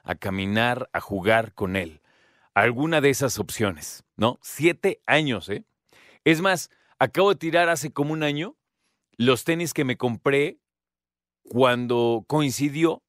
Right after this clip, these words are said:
en que nos entregaron a Jazz porque lo adoptamos.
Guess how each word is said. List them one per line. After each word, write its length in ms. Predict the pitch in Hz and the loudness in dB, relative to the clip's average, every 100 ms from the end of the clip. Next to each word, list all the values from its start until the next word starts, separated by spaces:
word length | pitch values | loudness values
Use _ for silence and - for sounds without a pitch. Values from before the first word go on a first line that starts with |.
| _ | _
en 140 | 120 117 | -6 -2
que 280 | 120 117 120 | 0 2 0
nos 220 | 110 120 | -2 -4
entregaron 420 | 110 123 123 151 | -2 0 0 0
a 60 | 156 | 0
Jazz 240 | 156 175 | -2 -4
porque 220 | 117 113 | -6 0
lo 80 | 107 | 2
adoptamos. 580 | 104 107 165 175 208 | 0 0 -2 -2 -6